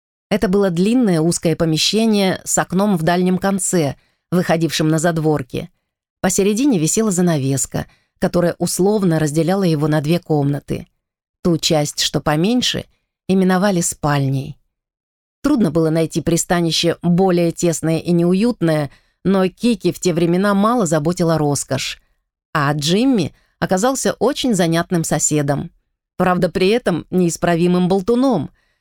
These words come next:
Зачастую Кики приходилось чуть не до рассвета выслушивать его рассказы о романтических похождениях. С десяти до полуночи рассказы казались очень занятными и остроумными,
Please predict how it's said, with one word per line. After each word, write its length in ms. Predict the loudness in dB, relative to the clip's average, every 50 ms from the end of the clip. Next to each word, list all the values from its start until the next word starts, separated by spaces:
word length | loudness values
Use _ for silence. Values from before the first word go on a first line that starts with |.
| _ _ -2
Зачастую 760 | 0 0 0 0 0 -2 -2 -2 0 0 2 2 2 2 0
Кики 380 | -2 -4 -4 -4 -2 -2 -2
приходилось 580 | -4 -2 -2 -2 0 0 2 2 2 2 0 0
чуть 240 | -2 -2 -2 0 0
не 100 | 0 0
до 120 | 2 0
рассвета 500 | 0 0 -2 -2 0 0 0 0 0 -2
выслушивать 600 | -2 -2 -2 -2 -2 -2 -2 0 0 0 0 0
его 120 | 0 0 0
рассказы 600 | 0 0 -2 -4 -2 -2 -2 0 0 -2 -2 -4 -6 -12 _ -4
о 80 | -2
романтических 760 | 0 2 2 0 0 0 -2 -2 -2 -4 -4 -4 -6 -6 -4
похождениях. 840 | -4 -4 -2 -2 -2 -2 0 0 2 2 2 0 0 -2 -4 -8 -12 _ _ _ _ _ _ _ _ _ -2
С 140 | 0 0 2
десяти 500 | 2 2 2 2 0 -2 -2 -2 0 0
до 140 | 0 0
полуночи 760 | 0 0 0 0 2 0 0 0 0 0 -2 -2 -4 -4 -6 -8 _ _ _ _
рассказы 500 | -2 -2 0 0 0 -2 -2 0 0 -2
казались 460 | 0 0 0 0 0 0 0 -2 -2 -2
очень 260 | -4 -2 0 0 0
занятными 600 | 2 2 2 2 2 0 0 -2 0 0 0 0
и 140 | 0 0 -2
остроумными, 880 | -2 -2 -2 -2 0 0 2 2 2 2 2 0 0 0 -2 -4 -6